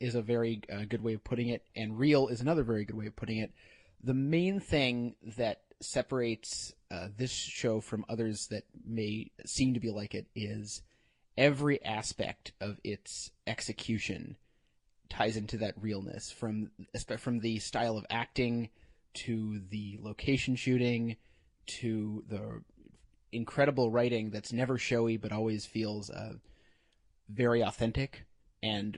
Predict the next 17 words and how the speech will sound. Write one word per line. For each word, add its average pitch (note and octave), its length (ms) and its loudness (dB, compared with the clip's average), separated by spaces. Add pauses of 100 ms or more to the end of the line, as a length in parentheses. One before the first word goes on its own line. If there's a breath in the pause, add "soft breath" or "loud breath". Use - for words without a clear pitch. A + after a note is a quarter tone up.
(140)
true B2+ 280 4
to B2 220 0
each - 220 -2
character. C#3+ 580 0 (260)
Um, G#2+ 440 -10 (200)
there A#2+ 260 2
are, A#2 200 2 (400)
es-, - 220 -2 (580)
with D3 320 2
very C3+ 380 4
rare C3 240 6
exceptions, D#3+ 760 0
there A#2+ 260 4
are B2 140 4
essentially B2 420 0
no A#2 280 2
antagonists A#2 800 -2